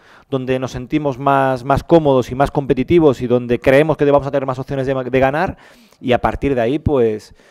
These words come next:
pues desde ese estado de ánimo y, que, y desde esa confianza que tenemos previa, pues estar acertados, cometer pocos, pocos errores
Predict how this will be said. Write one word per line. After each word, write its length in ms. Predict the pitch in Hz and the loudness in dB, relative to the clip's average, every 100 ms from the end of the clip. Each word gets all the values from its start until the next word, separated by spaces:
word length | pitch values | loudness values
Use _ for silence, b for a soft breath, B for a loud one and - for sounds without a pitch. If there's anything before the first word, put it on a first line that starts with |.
| b b b - | b b b -4
pues 380 | 104 110 101 | -2 -2 -4
desde 220 | 107 117 135 | -4 -2 -2
ese 100 | 135 | 0
estado 220 | - 135 | 4 8
de 100 | 131 | 8
ánimo 460 | 143 127 101 92 - | 8 4 -6 -10 -14
y, 160 | - 107 | -12 -8
que, 440 | - 110 110 110 | 0 2 2 0
y 120 | 110 107 | -2 -2
desde 220 | 110 131 | -2 -2
esa 440 | - 139 131 - _ _ | 0 0 0 -2 _ _
confianza 600 | - 131 - 135 135 131 | -4 -4 0 4 4 2
que 100 | 123 | -2
tenemos 320 | 123 127 127 - | -4 -6 -4 0
previa, 420 | 143 147 165 175 b _ | 2 2 0 -4 b _
pues 140 | 113 | -16
estar 220 | 107 - 123 | -12 -6 -6
acertados, 800 | 117 123 120 170 180 180 180 - _ | -6 -2 4 4 6 2 0 -8 _
cometer 340 | 123 117 131 | -4 2 2
pocos, 340 | - 123 131 139 | 2 0 -2 -2
pocos 300 | - 131 131 | 0 2 0
errores 520 | 127 - 160 175 180 | -2 0 2 2 -2